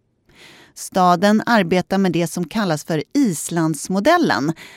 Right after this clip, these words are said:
där socialtjänsten och polisen samarbetar.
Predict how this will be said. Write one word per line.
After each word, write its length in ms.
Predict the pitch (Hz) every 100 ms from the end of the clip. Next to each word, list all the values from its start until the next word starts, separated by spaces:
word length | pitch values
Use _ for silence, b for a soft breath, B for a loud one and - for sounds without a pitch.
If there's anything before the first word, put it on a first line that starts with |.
| B
där 260 | - 170 170
socialtjänsten 1200 | - 185 - 220 247 170 143 - 233 247 - 156
och 280 | 143 190 -
polisen 640 | - 214 269 269 - 151 147
samarbetar. 1080 | - 202 170 156 165 233 240 - 87 95